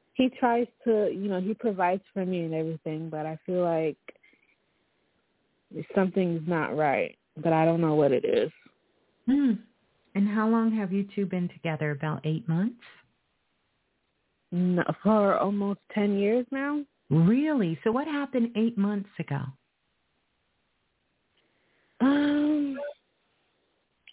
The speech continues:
Speaker 1: honestly, like, I, I really did. I was, like, how do you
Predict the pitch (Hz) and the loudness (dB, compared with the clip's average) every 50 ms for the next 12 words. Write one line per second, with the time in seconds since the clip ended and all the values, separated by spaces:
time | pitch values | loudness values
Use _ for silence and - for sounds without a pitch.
0 | _ _ - 190 208 226 247 214 - - 254 247 247 233 208 - 170 175 175 175 | _ _ 0 2 2 2 2 0 0 0 2 2 2 2 2 0 0 0 0 -2
1 | 175 175 - - - 165 170 175 175 175 165 160 - _ - - _ _ - - | -2 -4 -6 -6 -6 -4 -4 -4 -4 -6 -8 -12 -18 _ -20 -20 _ _ -20 -20
2 | - - - - - 180 190 202 233 240 240 226 196 202 202 190 175 160 - - | -20 -20 -6 -2 0 2 2 2 2 2 0 0 0 -2 -2 -2 -4 -8 -8 -4
3 | - 185 202 220 220 220 208 180 _ _ - 185 180 170 - 185 175 170 175 175 | -4 -2 -2 -2 -2 -4 -4 -8 _ _ -6 -6 -4 -4 -6 -6 -6 -4 -6 -6